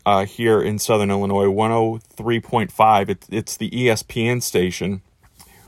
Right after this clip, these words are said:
was running a contest to, um,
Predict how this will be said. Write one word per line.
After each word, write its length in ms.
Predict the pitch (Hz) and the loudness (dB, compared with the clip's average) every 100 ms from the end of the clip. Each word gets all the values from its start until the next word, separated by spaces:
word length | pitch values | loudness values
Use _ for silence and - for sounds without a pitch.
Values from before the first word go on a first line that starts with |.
| - - | -20 -2
was 180 | 123 127 | 2 4
running 240 | 147 151 135 | 4 4 0
a 40 | |
contest 800 | 147 143 156 156 98 98 - - - - - - _ - | 2 4 4 4 4 4 2 -8 -16 -20 -20 -20 _ -14
to, 520 | - 135 123 120 120 - | -6 -2 0 2 0 2
um, 460 | 117 110 107 110 | 4 6 4 0